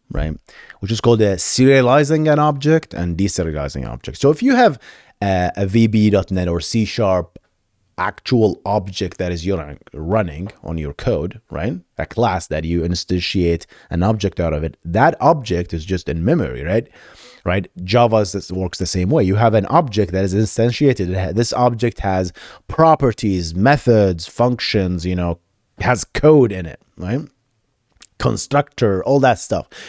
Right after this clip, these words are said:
You can convert that object and store all its state, right? With all its state, the properties and the values, you can convert that into a string.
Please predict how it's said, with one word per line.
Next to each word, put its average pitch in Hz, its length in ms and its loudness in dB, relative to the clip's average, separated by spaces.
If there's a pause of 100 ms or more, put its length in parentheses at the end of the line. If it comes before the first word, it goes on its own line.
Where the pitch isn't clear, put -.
(220)
You 190 360 4
can 101 520 0 (840)
convert 143 540 4
that 143 260 4
object 117 640 0
and 117 280 2
store 151 480 4
all 156 280 6
its 156 180 2
state, - 680 -2 (180)
right? 98 200 2
With 110 220 4
all 165 280 6
its - 140 2
state, - 680 -4 (360)
the 92 140 -8
properties 117 600 2
and 87 200 -2
the 87 100 -2 (300)
values, 90 520 2 (320)
you 123 120 4
can 165 260 0 (580)
convert 139 600 0
that 143 240 0
into 113 280 -4
a 87 80 0
string. - 560 -6